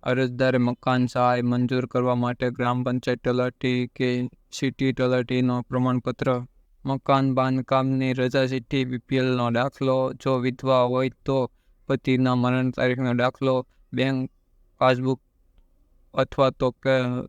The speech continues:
કેન્સલ ચેક, અરજદાર તેમનો પાસપોર્ટ સાઇઝના ફોટાની જરૂર પડશે. અરજી કરવાની તારીખની વાત કરીએ તો યોજનાની અંદર અરજી કરવા માટે શરૂ થવાની તારીખ સત્તર ઓગસ્ટ બે હજાર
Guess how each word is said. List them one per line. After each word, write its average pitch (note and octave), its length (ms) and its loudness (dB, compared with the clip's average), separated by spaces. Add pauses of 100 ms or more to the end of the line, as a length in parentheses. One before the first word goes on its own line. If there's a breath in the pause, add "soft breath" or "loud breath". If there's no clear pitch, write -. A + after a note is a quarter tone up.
કેન્સલ C3 420 0
ચેક, C3+ 360 -2
અરજદાર C3 560 0
તેમનો B2+ 480 0
પાસપોર્ટ B2 460 -2
સાઇઝના B2 340 0
ફોટાની B2+ 540 -2
જરૂર B2 300 -2
પડશે. A#2 460 -6 (800)
અરજી C#3+ 340 0
કરવાની C#3 520 0
તારીખની C3 460 0
વાત B2 180 0
કરીએ C3 320 -2
તો - 300 -2
યોજનાની C#3+ 460 0
અંદર C#3+ 340 0
અરજી B2+ 260 -2
કરવા C3 240 -2
માટે C3 420 0
શરૂ C3 320 -4
થવાની B2+ 440 -2
તારીખ B2+ 340 0
સત્તર C3 380 -2
ઓગસ્ટ B2+ 480 -2
બે B2+ 260 0
હજાર B2+ 180 0